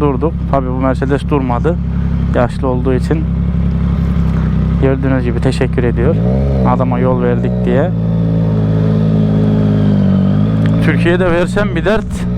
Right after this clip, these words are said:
vermesen başka bir dert. Yani yol versen başka bir sıkıntı. Niye yol verdin? Yol vermesen niye yol vermedin? Bu sıkıntılar var yani Türkiye'mizde.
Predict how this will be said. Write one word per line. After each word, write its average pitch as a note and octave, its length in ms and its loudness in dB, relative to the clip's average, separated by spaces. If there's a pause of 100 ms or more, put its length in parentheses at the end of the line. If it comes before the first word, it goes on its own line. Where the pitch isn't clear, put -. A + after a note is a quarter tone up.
vermesen E3+ 540 -2
başka D#3+ 300 -2
bir B2+ 80 -6
dert. D#3 160 0 (120)
Yani C3+ 260 -2
yol D3 200 0
versen E3+ 360 -2 (760)
başka E3 300 0
bir D#3 40 -4
sıkıntı. D3 480 -2
Niye D#3 180 2
yol C#3 260 0
verdin? B2+ 380 0
Yol D#3+ 220 0
vermesen E3 500 0 (460)
niye F3+ 200 2
yol D3+ 260 0
vermedin? C3 480 0 (960)
Bu - 60 0
sıkıntılar D3+ 540 0
var F3+ 220 0
yani A#2+ 340 -2
Türkiye'mizde. B2 680 0